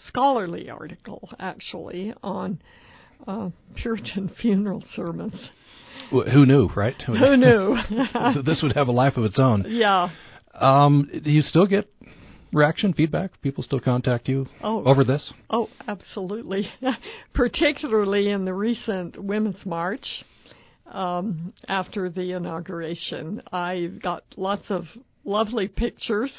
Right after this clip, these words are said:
Speaker 1: of signs with these
Speaker 2: Hmm.
Speaker 1: words on them. It was a very, very nice,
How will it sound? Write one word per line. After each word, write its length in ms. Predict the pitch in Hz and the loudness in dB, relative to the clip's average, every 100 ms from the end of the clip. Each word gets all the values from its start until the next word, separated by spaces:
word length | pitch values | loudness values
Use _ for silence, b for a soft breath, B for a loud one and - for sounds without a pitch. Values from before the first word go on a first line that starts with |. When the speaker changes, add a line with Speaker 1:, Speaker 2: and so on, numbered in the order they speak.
| - | -14
Speaker 1:
of 300 | - 190 185 190 - | -6 -4 -4 -8 -8
signs 640 | - 190 180 185 190 233 240 - | -2 0 2 0 2 0 0 -8
with 280 | 202 185 - | -6 -6 -6
these 240 | 185 190 - | -6 -6 -6
Speaker 2:
Hmm. 120 | - | -6
Speaker 1:
words 340 | 170 175 196 - | -4 -6 -8 -12
on 220 | - 170 175 | -10 -8 -8
them. 260 | 180 208 - | -8 -10 -12
It 80 | 190 - | -16 -12
was 160 | 175 - _ B B | -14 -14 _ B B
a 60 | B - | B -10
very, 200 | - 170 151 | -8 -6 -6
very 180 | 180 175 | -8 -8
nice, 320 | 180 180 190 | -8 -8 -10